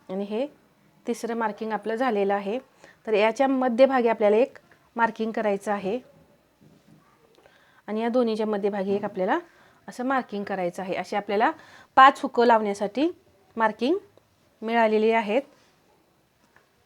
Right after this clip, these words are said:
आता आपण हे मार्किंग ह्या लूकवरती उठवणार आहे. तर कसं करायचं बघा,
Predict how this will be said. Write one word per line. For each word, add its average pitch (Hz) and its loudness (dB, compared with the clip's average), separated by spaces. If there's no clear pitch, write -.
आता 214 2
आपण 254 4
हे 247 2
मार्किंग 262 0
ह्या 226 -2
लूकवरती 247 0
उठवणार 226 -2
आहे. 214 0
तर 220 -6
कसं 226 -8
करायचं 214 -4
बघा, 202 -2